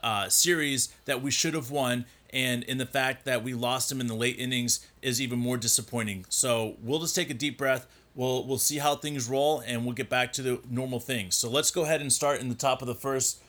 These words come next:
Um, I'm gonna run through the first couple of innings 'cause nothing really happens in the first three innings here. Um, you have, uh, really D J LeMahieu steps up and gets a double in the be-, very beginning of the game.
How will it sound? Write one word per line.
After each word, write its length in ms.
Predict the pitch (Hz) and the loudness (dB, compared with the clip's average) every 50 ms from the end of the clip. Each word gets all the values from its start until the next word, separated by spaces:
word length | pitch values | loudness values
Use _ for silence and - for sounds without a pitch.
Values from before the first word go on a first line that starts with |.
| - - _ - | -20 -20 _ -6
Um, 260 | - 120 120 113 110 110 | -2 0 0 2 0 0
I'm 100 | 131 147 | -2 -2
gonna 160 | 156 143 135 | -2 -2 0
run 240 | 127 139 143 139 123 | 0 0 0 0 -2
through 400 | - 131 147 147 147 143 131 92 | -6 -4 -2 -2 -2 -2 -2 -4
the 80 | 127 | -8
first 280 | 123 - 147 147 - - | -6 -4 0 0 0 0
couple 220 | 151 143 - 131 | -2 -4 -2 -2
of 100 | 123 123 | 0 0
innings 280 | 117 131 135 135 - - | 0 -2 0 -2 -2 0
'cause 160 | 139 123 123 | 0 -2 -2
nothing 300 | 135 135 135 143 135 127 | -2 -2 -2 -4 -6 -4
really 220 | 131 139 135 123 | -2 0 0 0
happens 520 | 110 - 123 120 123 120 135 139 139 127 120 | 0 2 0 0 0 0 -4 -4 -4 -2 -2
in 60 | 123 | -2
the 60 | 120 | -4
first 260 | - - 131 123 - | 0 0 -2 -2 -2
three 200 | - 131 131 127 | -4 -4 -4 -2
innings 300 | 131 131 139 139 131 - | -2 -2 -2 0 0 0
here. 280 | - 143 139 139 135 127 - - - - - - - _ - - | 0 0 0 -2 -2 -4 -10 -20 -20 -20 -20 -20 -20 _ -6 -2
Um, 420 | 123 120 117 104 95 92 90 - - _ _ _ _ _ _ _ _ - - - - - | 0 2 2 2 0 -2 -6 -12 -18 _ _ _ _ _ _ _ _ -10 -10 -10 -10 -8
you 200 | - 127 151 156 | -2 -2 0 0
have, 400 | 131 143 151 143 143 139 131 131 | 0 0 2 2 2 2 2 2
uh, 320 | 135 127 117 110 104 92 - 113 131 | 0 2 2 2 2 0 -2 -6 -4
really 380 | 123 143 190 202 180 165 147 | 2 4 4 4 4 2 0
D 280 | 135 120 120 - 156 160 | -2 -4 -6 -4 -4 -2
J 140 | 131 165 156 | 0 0 0
LeMahieu 480 | 151 143 139 139 143 143 156 156 147 | 0 0 0 -2 -2 0 0 2 2
steps 380 | - - - 151 143 120 - - | 2 2 2 2 0 0 2 2
up 240 | 147 151 147 - - - | 2 2 0 -2 -6 -6
and 140 | 135 120 | -4 0
gets 180 | 135 139 - 151 | 0 0 0 0
a 60 | 135 | 0
double 500 | 113 107 139 131 127 135 151 160 123 - - - - - _ - | 0 2 2 2 4 4 2 2 0 -2 -12 -20 -20 -20 _ -4
in 120 | 120 117 | -2 0
the 80 | 113 110 | 0 -2
be-, 240 | 95 95 135 - - | -2 -2 -4 -4 -4
very 260 | 113 131 151 156 170 170 | 0 2 2 2 2 0
beginning 420 | 147 147 123 143 143 139 139 139 | -2 -2 0 0 0 0 0 -2
of 100 | 131 117 | -2 -2
the 80 | 127 120 | -2 -2
game. 420 | 123 127 123 123 123 127 123 | 0 0 2 2 2 2 0